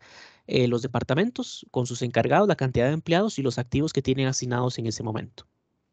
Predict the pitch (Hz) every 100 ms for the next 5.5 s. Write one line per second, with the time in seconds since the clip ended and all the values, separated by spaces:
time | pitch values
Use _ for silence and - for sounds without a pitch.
0 | _ _ _ _ _ _ _ _ - -
1 | _ - 156 180 185 185 180 180 175 180
2 | 190 190 180 196 196 - 123 123 123 135
3 | 143 135 135 143 143 120 - 120 113 -
4 | 123 113 110 147 196 - 123 123 135 139
5 | 139 175 - 147 165